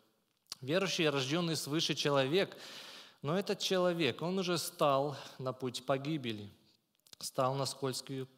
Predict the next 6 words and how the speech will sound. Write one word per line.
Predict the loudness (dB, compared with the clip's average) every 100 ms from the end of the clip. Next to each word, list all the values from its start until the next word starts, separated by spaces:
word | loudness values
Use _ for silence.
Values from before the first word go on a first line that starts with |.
| -8
путь | -4 -4 -6 -6
из | -8
своего | -2 -2 0
лукавства | -2 0 0 0 -4 -6 -6 -10 _ _ _ _ _ _ -4
и | 0 0 -2 -8 -20 _ _ _ _ _ _ -12
идёт | -4 -4 -4